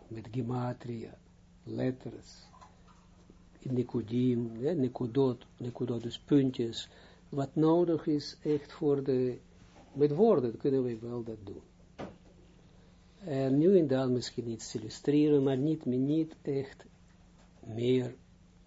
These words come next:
zullen we doen aan die zondige, aan de tekening. Oké?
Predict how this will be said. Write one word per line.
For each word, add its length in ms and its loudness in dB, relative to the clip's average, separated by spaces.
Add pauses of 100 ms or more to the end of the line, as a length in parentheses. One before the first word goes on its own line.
(560)
zullen 300 -4
we 120 -12
doen 340 -2 (160)
aan 240 -8
die 340 -12 (140)
zondige, 720 0
aan 260 -8
de 160 -10
tekening. 500 -18 (460)
Oké? 200 -6